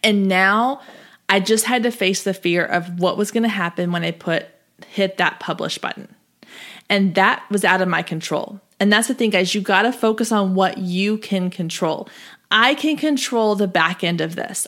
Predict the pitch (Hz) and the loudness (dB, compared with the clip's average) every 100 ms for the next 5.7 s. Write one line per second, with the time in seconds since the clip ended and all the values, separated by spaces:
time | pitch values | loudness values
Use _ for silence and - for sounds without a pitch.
0 | - 185 214 262 247 269 226 - 208 175 | 0 0 2 0 0 0 0 0 0 -2
1 | 175 220 220 233 254 226 214 214 208 170 | -4 2 2 2 0 0 0 0 0 4
2 | 165 - - - - - 196 196 226 220 | 2 0 -8 -20 -10 0 0 2 0 0
3 | - 196 175 175 208 226 233 226 208 196 | 0 0 0 0 2 2 2 0 2 2
4 | 190 185 190 202 196 196 185 180 180 180 | 2 2 2 2 0 0 0 2 2 0
5 | - 170 - - - - | 0 -6 -6 -6 -6 -10